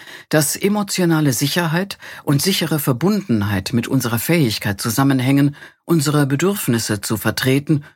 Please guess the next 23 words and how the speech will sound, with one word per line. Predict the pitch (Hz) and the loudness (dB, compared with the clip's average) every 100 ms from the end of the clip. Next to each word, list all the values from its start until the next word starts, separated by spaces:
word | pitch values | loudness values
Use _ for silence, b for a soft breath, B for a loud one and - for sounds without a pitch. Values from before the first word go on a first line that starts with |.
| B - | B -2
uns | 135 147 | 0 2
in | 139 | 2
andere | 139 135 139 | 2 2 2
Menschen | 131 143 - 165 | 2 2 0 0
einzufühlen, | 160 135 120 - 139 131 123 110 _ _ - | 0 0 -4 -2 0 2 0 -4 _ _ 2
Mehrdeutigkeit | 160 160 160 160 170 - 147 143 | 4 4 2 -2 -4 -2 -2 -2
zu | 143 | -2
tolerieren | 139 127 120 127 120 147 190 b b b | 0 0 2 2 2 0 -2 b b b
und | - - | -4 -2
klar | 139 120 160 - | 0 2 2 0
und | 113 | -2
zusammenhängend | 131 120 120 117 110 120 131 - - | -2 0 0 0 0 -2 -2 -6 -6
zu | 170 | -4
denken. | 151 117 107 - - _ _ _ _ _ _ _ _ _ - | -2 -2 -6 -16 -20 _ _ _ _ _ _ _ _ _ -4
Es | 180 202 | -2 0
ist | - - | -4 -2
sinnvoll, | 190 220 202 - 120 117 104 | 0 2 0 0 2 2 0
sich | 131 - | -2 -2
zuallererst | - 160 175 - 147 170 - | 0 2 2 2 0 0 0
um | 151 147 | -2 0
die | 143 139 | 0 0
brisanten | 143 143 143 160 165 - 139 | 0 0 2 0 0 0 0
Beziehungsschwierigkeiten, | 143 - 208 151 135 - 143 139 139 - 131 - 131 | 0 -2 0 0 0 -2 0 0 0 0 0 2 -2